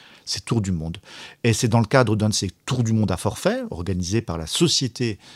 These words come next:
d'études et de voyages autour du monde, que Bally et Bertrand vont commencer leur voyage autour du monde en dix-huit cent septante-sept, dix-huit cent septante-huit. Alors, bien sûr,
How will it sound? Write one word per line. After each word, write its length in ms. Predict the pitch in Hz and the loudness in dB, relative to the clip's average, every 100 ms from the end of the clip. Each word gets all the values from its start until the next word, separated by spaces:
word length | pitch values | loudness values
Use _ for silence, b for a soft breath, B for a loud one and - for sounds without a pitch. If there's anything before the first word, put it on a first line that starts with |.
| B - | B -8
d'études 680 | 98 120 - 120 110 95 85 95 | -2 -2 0 -2 -2 -2 -6 -6
et 100 | 90 | -6
de 120 | 95 | -4
voyages 400 | 95 110 110 92 | 0 2 2 -2
autour 260 | 87 95 | -6 -8
du 120 | 85 85 | -6 -4
monde, 360 | 131 202 160 B B B - | -2 -2 -4 B B B -4
que 160 | 117 98 | 0 2
Bally 280 | 98 101 | 2 0
et 40 | 117 | 0
Bertrand 380 | 95 - 160 170 | -2 -6 -6 -6
vont 180 | 101 | -6
commencer 400 | 92 101 92 - | -2 0 -2 -4
leur 140 | 151 101 | -4 -4
voyage 440 | 90 90 113 127 | -4 -4 -2 -4
autour 320 | - 98 98 | -6 -8 -8
du 80 | 87 | -4
monde 320 | 87 113 147 87 | -2 -2 -2 -4
en 120 | 95 | -6
dix-huit 300 | 95 87 82 | -6 -8 -8
cent 200 | - 127 | -6 -4
septante-sept, 920 | - - - 82 - - - 147 - | -6 -8 -10 -12 -8 -8 -6 -6 -8
dix-huit 260 | 87 82 85 | -10 -8 -8
cent 500 | - 131 135 113 50 90 _ B B B | -6 -6 -6 -6 -6 -10 _ B B B
septante-huit. 720 | - 104 101 87 - - - - B B B B B B - | -6 -4 -4 -6 -10 -14 -18 -20 B B B B B B 2
Alors, 320 | 131 131 117 _ - | 6 6 4 _ -6
bien 240 | 113 123 127 | 2 4 4
sûr, 720 | - 165 196 208 151 104 | 2 0 2 2 2 0